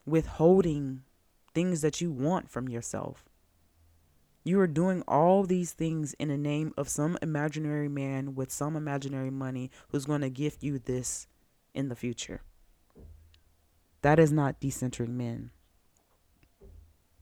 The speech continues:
Decentering men, it looks like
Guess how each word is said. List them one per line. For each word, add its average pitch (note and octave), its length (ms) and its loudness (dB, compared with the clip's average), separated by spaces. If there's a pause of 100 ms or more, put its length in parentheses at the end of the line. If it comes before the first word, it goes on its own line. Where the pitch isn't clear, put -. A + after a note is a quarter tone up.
(920)
Decentering G3+ 640 4
men, G#3 640 4
it G#3 260 8
looks F#3 720 4
like E3+ 800 0